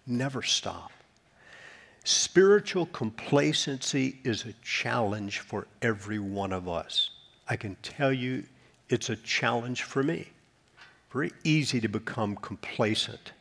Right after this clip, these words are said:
apathetic about our growth. We cannot work up zeal on our own. The Lord doesn't want us to try.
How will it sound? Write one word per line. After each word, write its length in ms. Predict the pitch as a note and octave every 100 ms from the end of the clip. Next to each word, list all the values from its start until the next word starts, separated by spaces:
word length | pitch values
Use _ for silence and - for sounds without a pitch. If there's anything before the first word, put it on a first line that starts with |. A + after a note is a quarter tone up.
| _
apathetic 760 | A2+ G2 D3+ - C#3+ G2+ - - - _ _ -
about 240 | G#2 G2 F#2+
our 80 |
growth. 420 | E2+ G2 F2+ F2+ - _ - - - -
We 160 | C3+ A#3
cannot 460 | - G3 D#3 B2 G#2+
work 560 | G#2 G#2 C3 D#3+ -
up 400 | C#3+ A2+ - - - -
zeal 720 | G#2 G#2 A#2+ A#2 G#2+ F2 E2+ - _ _ _ _ _ _ _ _ _ _ - -
on 200 | A#2+ A2
our 160 | G#2 A#2
own. 260 | G2+ E2 E2+ - _ _ _ _ _ _ _ _ _ _ _ _ -
The 80 |
Lord 440 | C3 C3 C#3+ B2 G#2 - - _
doesn't 420 | D3 C3 C#3 -
want 240 | A#2 A#2 A#2
us 160 | A#2 -
to 120 | A#2
try. 360 | - B2 A#2